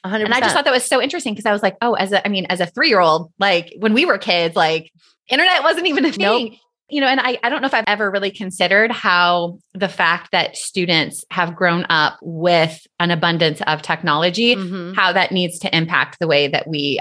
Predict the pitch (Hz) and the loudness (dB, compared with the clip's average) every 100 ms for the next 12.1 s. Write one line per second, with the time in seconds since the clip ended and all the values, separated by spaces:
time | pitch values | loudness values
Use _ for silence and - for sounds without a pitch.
0 | - - 147 - 143 131 139 - 392 185 | -4 -4 -4 -2 -2 -2 -2 -2 0 0
1 | 170 165 165 156 165 175 - 196 277 214 | 0 -2 0 2 2 0 -4 -2 0 2
2 | 165 165 - 165 165 160 175 - 165 147 | 0 2 0 0 -2 0 0 0 0 0
3 | 143 143 165 - 147 - 190 214 - 160 | 0 -2 -4 -2 -2 0 2 2 -2 -6
4 | - _ 175 160 151 - 160 180 202 - | -14 _ -4 -2 -4 -6 -2 0 0 -2
5 | 196 190 180 170 160 151 160 170 - 165 | -2 0 0 0 0 2 4 4 4 0
6 | 156 143 135 - 156 151 - 170 147 147 | -2 -2 -4 -2 -2 -2 -4 -2 -2 -2
7 | - 135 143 - - - - - - - | -4 -4 -8 -8 -6 -4 -4 -4 -2 -4
8 | 151 _ _ _ _ - 208 156 - 247 | -4 _ _ _ _ -6 0 0 0 0
9 | 254 269 381 392 - 254 269 247 233 226 | 0 2 0 0 -4 0 0 0 -2 0
10 | 214 202 - 202 190 214 247 _ _ _ | 2 2 0 0 0 0 -4 _ _ _
11 | 214 202 202 208 - 180 170 180 196 185 | 0 0 0 -4 0 0 2 0 -2 -4
12 | 185 | -8